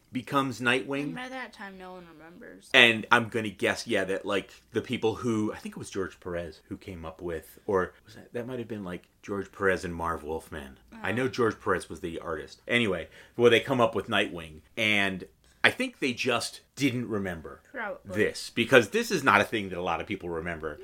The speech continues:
Speaker 2: No.
Speaker 1: that somewhere in the city of Kandor, Superman and Jimmy Olsen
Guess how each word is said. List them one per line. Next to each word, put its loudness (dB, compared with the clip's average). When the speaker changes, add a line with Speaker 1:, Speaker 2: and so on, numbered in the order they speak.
Speaker 2:
No. -4
Speaker 1:
that 6
somewhere 10
in 2
the 0
city 2
of 4
Kandor, 12
Superman 2
and 8
Jimmy 0
Olsen 2